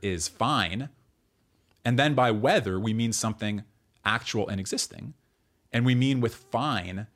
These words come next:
the actual condition, and we mean with the inconspicuous is, "The weather is fine," we mean with the is,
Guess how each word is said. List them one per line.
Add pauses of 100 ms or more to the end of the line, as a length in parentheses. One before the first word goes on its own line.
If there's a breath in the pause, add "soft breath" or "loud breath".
(340)
the
actual
condition,
and
we
mean
with
the
inconspicuous (120)
is, (160)
"The
weather (160)
is
fine," (420 soft breath)
we
mean
with
the
is,